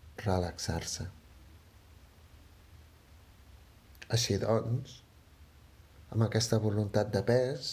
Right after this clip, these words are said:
amb aquesta voluntat de quietud, amb aquesta voluntat de progressió, ens focalitzem en els peus, ja relaxem, relaxant la cara anterior dels peus,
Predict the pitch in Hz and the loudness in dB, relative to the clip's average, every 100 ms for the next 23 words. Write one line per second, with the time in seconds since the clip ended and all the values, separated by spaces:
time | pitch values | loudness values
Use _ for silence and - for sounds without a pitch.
0 | - 98 101 113 117 101 104 98 98 104 | -8 -4 -2 0 0 0 0 0 0 0
1 | 104 92 - 87 - 135 143 - - - | 0 -2 -2 -2 0 0 0 -4 -20 -20
2 | - - - - - - - 107 104 117 | -20 -20 -20 -20 -20 -16 -2 -2 0 0
3 | 120 117 110 104 104 113 113 101 - 120 | 2 4 2 0 0 0 2 -2 2 2
4 | 120 101 92 - 113 104 117 120 - - | 2 0 0 2 2 2 -2 -4 -14 -20
5 | - - 117 117 - 101 104 107 113 101 | -16 -2 -2 0 -2 0 0 0 0 2
6 | 98 92 95 - 117 110 120 - - - | 0 0 -2 0 2 2 -2 -6 -16 -18
7 | - - - - - - - 98 - 90 | -20 -20 -20 -20 -20 -12 -2 -2 0 0
8 | 87 - - 98 120 123 - - - - | -2 -4 -4 -2 -2 -6 -18 -20 -20 -20
9 | - - - - - - - - - - | -20 -20 -20 -20 -20 -20 -20 -20 -20 -20
10 | - - - - - - - - 104 95 | -20 -20 -20 -20 -20 -20 -14 -2 2 2
11 | 95 - 107 104 95 92 - 101 95 - | 0 0 0 0 0 -2 0 0 0 -2
12 | 90 104 98 113 - - - - 113 113 | -2 0 0 0 -4 -6 -6 0 2 2
13 | 113 113 117 117 | 0 -2 -4 -6